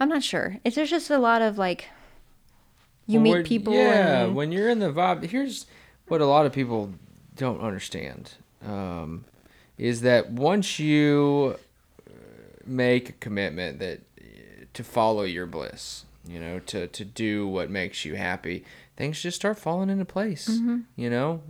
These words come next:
Speaker 2: Like, if, if you're, um, if someone's not doing something that they like or they don't totally enjoy and, you know, their, their heart literally isn't in it, then things seem out of whack. And,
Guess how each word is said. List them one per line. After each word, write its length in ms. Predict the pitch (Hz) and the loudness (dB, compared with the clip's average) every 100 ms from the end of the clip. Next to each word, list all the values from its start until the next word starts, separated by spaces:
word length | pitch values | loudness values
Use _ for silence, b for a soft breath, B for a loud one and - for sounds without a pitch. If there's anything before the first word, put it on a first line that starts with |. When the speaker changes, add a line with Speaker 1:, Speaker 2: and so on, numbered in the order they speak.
| 123 | -8
Speaker 2:
Like, 220 | 113 123 | -6 -4
if, 220 | 120 - | -6 -6
if 240 | 107 113 | -10 -8
you're, 240 | 127 117 110 B B B B B - | -4 -4 -4 B B B B B -14
um, 540 | 113 107 101 98 98 104 _ _ _ _ _ - | -8 -6 -4 -6 -8 -12 _ _ _ _ _ -10
if 120 | 131 | 0
someone's 400 | 147 147 139 120 | 4 6 4 4
not 240 | 127 120 | 2 2
doing 280 | 123 120 117 | 2 0 0
something 380 | - 117 117 113 | -2 -4 -2 -2
that 160 | 104 | -2
they 160 | - 101 | -2 -2
like 400 | 104 104 101 - | 2 2 0 -2
or 80 | 98 | -6
they 140 | 95 | -4
don't 200 | 101 78 | -4 -6
totally 440 | - 117 107 104 101 | -4 -2 -2 -2 -4
enjoy 840 | 104 101 107 107 104 101 104 104 | -6 -4 -2 0 2 2 2 0
and, 160 | 104 101 B B B | -2 -6 B B B
you 100 | 117 | -6
know, 100 | 110 | -4
their, 220 | 104 101 | 0 -2
their 220 | 78 104 104 | -2 -2 -4
heart 480 | - 120 113 87 | 2 6 6 4
literally 640 | 87 107 107 92 95 98 95 | 0 0 0 -2 -4 -2 0
isn't 360 | 104 107 101 | 0 -2 -4
in 200 | 80 117 | -2 0
it, 240 | 120 104 - | 2 0 -2
then 160 | 110 | -6
things 360 | 110 123 123 120 | -2 -2 -4 -6
seem 360 | - 123 120 117 | -6 -4 0 0
out 180 | 113 | 2
of 100 | 113 | 2
whack. 520 | 113 131 151 - - - | 2 2 0 -4 -10 -12
And, 480 | - 101 101 101 | -6 -4 -2 -4